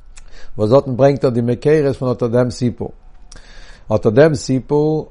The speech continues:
אה, דער רבי דערציילט אין א פארברענגען פון חג הסוכות.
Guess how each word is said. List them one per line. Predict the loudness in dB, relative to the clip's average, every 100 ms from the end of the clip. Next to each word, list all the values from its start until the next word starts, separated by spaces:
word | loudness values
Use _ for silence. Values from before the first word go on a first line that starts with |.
| 0
אה, | 4 6 6
דער | 4 0 2 2
רבי | 2 2 0 0
דערציילט | 0 0 0 2 4 2 -2 -6 -16 -16 -6
אין | -4 -2 -4 -6 -4
א | -4
פארברענגען | -2 -2 0 0 0 -2 -4
פון | -2 -2 0 -2
חג | -2 0
הסוכות. | 0 -2 -4 -4 -6 -8 -20